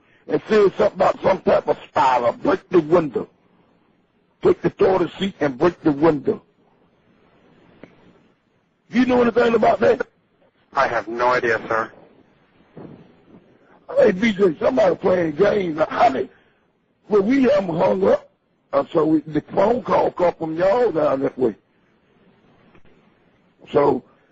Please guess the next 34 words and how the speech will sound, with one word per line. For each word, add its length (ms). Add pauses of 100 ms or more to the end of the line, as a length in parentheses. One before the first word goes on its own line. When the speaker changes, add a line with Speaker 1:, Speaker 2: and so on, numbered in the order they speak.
(120)
Speaker 1:
it 140
had 280
to 80
came 360
from 180
y'all, 300
'cause 160
we 280
ain't 280
hung 260
up 240
since 200
we 140
been 260
in 200
here. 160 (320)
And 140
the 80
window 440
been 320
broken. 400
You 80
don't 200
know 140
nothing 300
about 280
no 140 (120)
spirals. 540 (600)
You 80
don't 200
know 180
anything, 520
right? 200 (340)
Speaker 2:
About 200